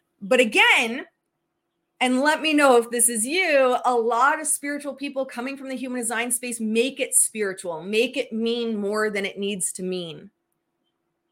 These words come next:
And in that sense, are making business very personal. They're tying business to purpose. They're tying business to their worth. They're tying business into their identity, into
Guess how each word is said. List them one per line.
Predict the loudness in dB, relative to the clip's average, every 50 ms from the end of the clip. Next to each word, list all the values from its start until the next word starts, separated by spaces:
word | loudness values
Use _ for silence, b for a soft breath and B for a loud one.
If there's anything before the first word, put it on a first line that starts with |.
| _ _ _ _ _ _ _ _ _ _ _ _ _ _ _ -4
And | -2 0 0 -2 -2 -6 _ -4
in | -2 0 0 2 2
that | 4 4 4 4 2
sense, | 2 4 4 4 4 4 2 0 -2 -4
are | -4 -4 -4
making | -4 -4 -4 -4 -6 -6 -6 -4 -4
business | -2 -2 -2 -2 -2 -4 -4 -4 -6
very | -8 -6 -4 -2 -2 0 0 -2 -2 -4 -6
personal. | -12 -16 -6 -4 -2 -2 0 -2 -4 -4 -8 -12 -14 -16 -20 B B B B B B B -2
They're | 0 0 0 -2
tying | -4 -12 -8 0 4 6 6 6 6 4 2 0 -2 -2 -4 -8 -10 -8 -4
business | -2 0 0 0 0 -2 -2 -4 -4
to | -6 -10
purpose. | -14 _ -8 -6 -6 -6 -4 -6 -4 -2 -2
They're | -2 -2 -4 -6 -6
tying | -10 -16 -6 0 2 4 4 4 2 0 -2 -2 2
business | 4 4 4 2 0 -4 -6 -8
to | -8 -6
their | -4 -4 -4
worth. | -4 -4 -6 -6 -6 -10 B B B B B B -4
They're | -4 -2
tying | -2 -4 -2 2 4 4 4 4 2 -2 -2 2
business | 2 2 2 0 -2 -4 -6 -6
into | -6 -6 -6 -4 -4 -6 -6
their | -4 -2 0 2
identity, | 0 0 0 -4 -6 -6 -6 -8 -10 -10 -10
into | -8 -8 -8 -10